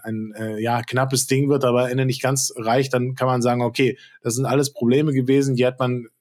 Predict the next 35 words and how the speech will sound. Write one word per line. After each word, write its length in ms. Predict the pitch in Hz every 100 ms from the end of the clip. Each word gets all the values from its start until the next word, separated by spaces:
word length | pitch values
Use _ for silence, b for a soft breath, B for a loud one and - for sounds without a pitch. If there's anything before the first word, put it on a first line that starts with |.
| _
irgendwie 540 | 131 135 123 123 135 - 127
die 120 | 127
ganze 300 | 139 160 139
Saison 220 | 127 131
mitgeschleppt, 600 | 156 - 139 - 156 -
aber 160 | 123 131
es 160 | 135
war 140 | 127 135
jetzt 120 | 131
nicht, 220 | 131 - B B B -
äh, 80 | 120
arg 380 | 117 127 135
schlimm, 360 | - 139 151 165
aber 380 | 123 123 120 120
wenn 140 | 135
man 120 | 139 127
halt 160 | 131
unter 200 | 135 120
die 120 | 117
Räder 280 | 117 156 160
kommen 260 | 139 120 113
würde, 240 | 117 123
dann 220 | 120 127
wäre 100 | 127
das 160 | 123 117
nochmal 160 | 123 120
eine 120 | 117
ganz 180 | 110 -
andere 300 | 127 127 120
Nummer. 240 | 117 113 B B
Das 160 | 117 -
glaube 240 | 127 135
ich 120 | 123
aber 160 | 113 113
ehrlicherweise 680 | 107 117 104 104 113 110